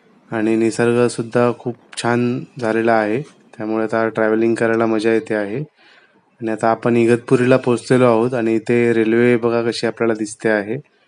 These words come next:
खूप सुंदर दिसते आहे रेल्वे इथून. तर इथे थोडा वेळ थांबू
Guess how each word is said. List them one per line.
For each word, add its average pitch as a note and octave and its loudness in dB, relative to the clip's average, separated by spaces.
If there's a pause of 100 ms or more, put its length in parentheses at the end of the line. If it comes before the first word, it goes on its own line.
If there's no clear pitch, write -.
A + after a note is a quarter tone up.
(460)
खूप A2+ -10
सुंदर A#2 2
दिसते A2+ -2
आहे A2 0
रेल्वे G#2+ -2
इथून. A#2+ -4 (880)
तर A#2+ -10
इथे A2+ -4
थोडा A#2 0
वेळ B2 6
थांबू A#2+ 0